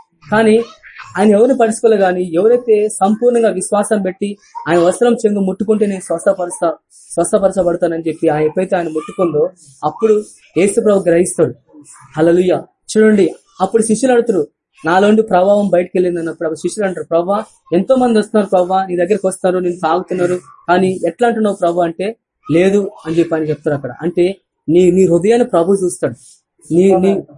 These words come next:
నీ హృదయాన్ని ప్రభు చూసినప్పుడు, నీ హృదయాన్ని ఎప్పుడైతే ప్రభు దగ్గర కుమ్మరించుకొని నీ బాధ అంతా ఆయన కుమ్మరించుకుంటావో అప్పుడు ఆ వేద నుంచి ఆమె ఎంతో వైద్యుల దగ్గర పోయింది, ఎన్నో డాక్టర్ల దగ్గర పోయింది, ఎక్కడెక్కడ తిరిగింది, ఏమేమో చేసింది,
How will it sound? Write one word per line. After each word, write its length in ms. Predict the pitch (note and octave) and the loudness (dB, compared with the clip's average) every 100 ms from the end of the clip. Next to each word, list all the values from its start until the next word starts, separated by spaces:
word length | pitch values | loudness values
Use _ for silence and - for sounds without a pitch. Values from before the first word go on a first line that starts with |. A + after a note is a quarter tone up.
| _ | _
నీ 100 | F3+ | 2
హృదయాన్ని 360 | F3+ F3+ G#3+ G#3+ | 2 4 2 2
ప్రభు 220 | F3 F3+ | 0 0
చూసినప్పుడు, 520 | F#3+ F3+ - D#3+ E3+ | 0 -2 -4 -4 -2
నీ 120 | F3 D#3 | -2 -2
హృదయాన్ని 340 | F3 A3 G#3+ | -2 -2 -2
ఎప్పుడైతే 260 | F#3+ G3+ A3 | -4 -4 -2
ప్రభు 300 | E3 E3+ G3 | -2 -4 -4
దగ్గర 260 | F#3 F3+ F3 - _ _ - | -4 -4 -6 -12 _ _ -2
కుమ్మరించుకొని 680 | G3 A#3+ A#3 - G#3 F#3+ | 2 4 2 0 -2 0
నీ 140 | F#3 E3 | 0 0
బాధ 320 | D#3+ F#3+ G3+ F#3 - _ _ | 0 0 0 -2 -4 _ _
అంతా 180 | E3+ G3+ | -4 0
ఆయన 100 | G3 | 0
కుమ్మరించుకుంటావో 960 | F3+ F3+ G#3+ A3 G#3+ G3 F3 D#3 D#3+ F3+ _ _ D3 C3+ _ _ | 0 0 2 0 0 -4 -2 0 -2 -4 _ _ -20 -20 _ _
అప్పుడు 240 | D3 C#3+ E3+ | -10 -2 -2
ఆ 120 | D#3 | 0
వేద 240 | C#3+ F3 | 2 2
నుంచి 340 | F#3 F3+ - F3+ - | 2 -2 -4 -8 -6
ఆమె 200 | D#3+ E3+ | -2 0
ఎంతో 300 | D#3 F3+ - | 0 0 2
వైద్యుల 580 | A#3 G#3 E3+ F#3 G3+ F#3+ | 2 2 0 0 0 -2
దగ్గర 160 | F3 E3+ | 0 -2
పోయింది, 420 | E3 E3 E3 D3+ | -2 -4 -6 -8
ఎన్నో 180 | F3 G#3+ | -4 -2
డాక్టర్ల 440 | F#3 F3 F3 E3 | 0 -2 -4 -10
దగ్గర 160 | D#3+ D#3+ | -10 -8
పోయింది, 200 | D#3+ D3+ | -8 -6
ఎక్కడెక్కడ 480 | E3 A3+ A#3 A#3+ G3 | -2 0 2 0 0
తిరిగింది, 400 | G3 F#3 E3+ F3 | -4 -4 -2 -2
ఏమేమో 220 | G3+ G#3 | -2 -4
చేసింది, 520 | F3 E3 E3 D#3 C#3+ | -4 -4 -4 -6 -8